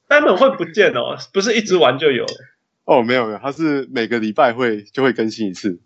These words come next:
Speaker 1: 嗯哼。
Speaker 2: 所以，对，所以看你这个礼拜你跟，跟什么样的对手去对战啊，然后你的战绩怎么样，对，然后马上会反映在跟礼拜一啊，跟那个战绩同个时间反映。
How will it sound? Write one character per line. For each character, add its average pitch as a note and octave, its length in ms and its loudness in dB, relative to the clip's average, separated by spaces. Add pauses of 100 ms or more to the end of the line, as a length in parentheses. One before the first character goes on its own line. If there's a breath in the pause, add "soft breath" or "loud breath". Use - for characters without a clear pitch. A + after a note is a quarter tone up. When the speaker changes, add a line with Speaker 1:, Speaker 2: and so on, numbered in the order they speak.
(580)
Speaker 1:
嗯 B2 160 2
哼。 A#2+ 320 2
Speaker 2:
所 C3 140 6
以， A2 120 6
对， G#2 300 4
所 A#2+ 180 0
以 A#2+ 40 2
看 C#3+ 160 2
你 B2+ 40 0
这 C#3+ 60 0
个 C#3 80 4
礼 A#2 80 4
拜 B2+ 160 4
你 A2 80 -2
跟， C3 460 -4
跟 C3+ 180 -4
什 A2+ 120 -14
么 G#2+ 100 -4
样 B2 160 0
的 G#2 140 0
对 A2 180 0
手 F2+ 240 -8
去 G#2 200 -6
对 G2+ 200 4
战 F#2 260 2
啊， F#2 120 -6
然 F#2 140 -6
后 G2+ 260 2
你 F#2 100 -16
的 F2+ 200 -10
战 G2+ 200 0
绩 G2+ 120 -8
怎 F#2 140 -10
么 F2+ 80 -18
样， F#2 180 -6 (540)
对， G2 100 -4
然 F2+ 60 -4
后 G2 60 -2
马 G2+ 120 2
上 B2 140 4
会 A#2+ 60 8
反 G#2+ 200 2
映 A2+ 80 6
在 G#2+ 300 6
跟 C#3 140 2
礼 A#2+ 80 0
拜 C3 160 4
一 C3 120 2
啊， A#2 120 2
跟 C3+ 160 -6
那 C#3 80 -6
个 A#2 100 -2
战 A2+ 220 -4
绩 A2 240 -10
同 G2+ 200 -12
个 G#2+ 80 -4
时 G2+ 140 -10
间 G2+ 220 0
反 F2+ 200 -6
映。 F2+ 180 -14